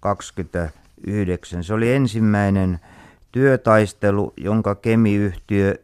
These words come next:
pystyi murtamaan tuomalla Pihkalan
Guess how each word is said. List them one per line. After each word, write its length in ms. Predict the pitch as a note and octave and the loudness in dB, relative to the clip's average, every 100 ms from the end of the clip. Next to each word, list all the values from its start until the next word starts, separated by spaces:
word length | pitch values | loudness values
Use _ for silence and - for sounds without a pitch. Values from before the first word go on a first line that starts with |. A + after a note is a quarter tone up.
| - | -12
pystyi 460 | G#2 G2+ - G2+ G2 | -8 -8 -6 -2 0
murtamaan 840 | G2 A#2+ G#2+ - G2 F#2+ F#2 F2+ E2+ - _ | 2 0 0 0 2 4 2 0 -4 -18 _
tuomalla 640 | A2 G#2 G2+ F#2+ F#2+ F#2 - _ _ - - _ _ _ _ _ | -2 0 2 2 2 0 -2 _ _ -20 -20 _ _ _ _ _
Pihkalan 960 | A2 C3 A#2 - - G#2 G2+ F#2 F2+ E2 | -2 -2 -2 -10 -2 0 2 2 0 -2